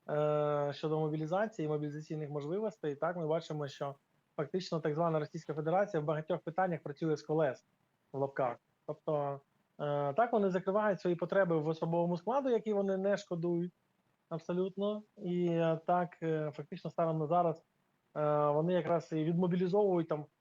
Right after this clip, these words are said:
ту кількість, яку треба, щоб закрити. І в той самий момент постійно в російському суспільстві,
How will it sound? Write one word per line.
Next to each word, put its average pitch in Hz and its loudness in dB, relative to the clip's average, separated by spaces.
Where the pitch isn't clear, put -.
ту 185 -2
кількість, 220 -2
яку 185 0
треба, 180 0
щоб 160 -4
закрити. 151 -2
І 185 2
в 156 -2
той 247 2
самий 226 2
момент 220 0
постійно 196 -2
в 180 4
російському 175 -4
суспільстві, 190 -4